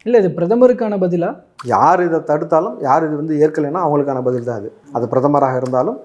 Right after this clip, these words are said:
Speaker 2: நான் வந்து பிரதமர்லாம் பார்க்க மாட்டேன் சார். எனக்கு தேவை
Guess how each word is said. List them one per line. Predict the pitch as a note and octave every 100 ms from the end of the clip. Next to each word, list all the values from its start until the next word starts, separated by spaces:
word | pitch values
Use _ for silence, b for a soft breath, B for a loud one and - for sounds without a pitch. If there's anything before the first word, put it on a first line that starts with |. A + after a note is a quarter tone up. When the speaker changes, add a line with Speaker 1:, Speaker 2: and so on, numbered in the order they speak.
| _
Speaker 2:
நான் | C3 C#3 D3+
வந்து | C#3+ C#3+
பிரதமர்லாம் | E3 C3+ C#3 C3+ B2 C3
பார்க்க | A#2+ B2+
மாட்டேன் | A#2 G#2
சார். | G2+ G2+ A#2+
எனக்கு | A2 B2+ A#2+ -
தேவை | A#2+ G#2+